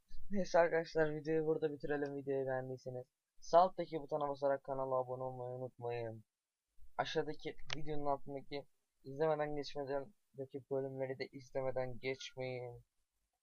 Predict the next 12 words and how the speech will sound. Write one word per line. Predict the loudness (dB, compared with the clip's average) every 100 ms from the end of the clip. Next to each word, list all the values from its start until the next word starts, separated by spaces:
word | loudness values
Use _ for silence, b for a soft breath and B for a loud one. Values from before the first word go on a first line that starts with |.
| _ _ -20 _ _ _
Sonra | -10 -2 0 0 2 2 2 0 -4 -14 -14 b b b b -6
video | -4 -4 -6 -6 -4 -2 -2 -4 -6 -12 -14 -4 -4 -4 2
hakkındaki | 4 2 -6 -8 -8 -2 0 0 -2 -4 -8 -20 _ -8
düşüncelerinizi | -6 -6 -6 2 2 2 -2 -6 -8
paylaşmayı | -10 0 4 4 0 -6 -10 -8 -8 -8
unutmayın. | -6 -4 -6 -6 -6 -4 -6 -10 -14 _ _ _ _ -20 -20 -20 _ -20 -20 _ _ -10
Bu | -8
videodan | -4 -4 -2 -2 -4
da |
söyleyeceklerim | -10 -8 -8 -10 -16 -8 -8 -8
bu | -8
kadar. | -2 2 2 0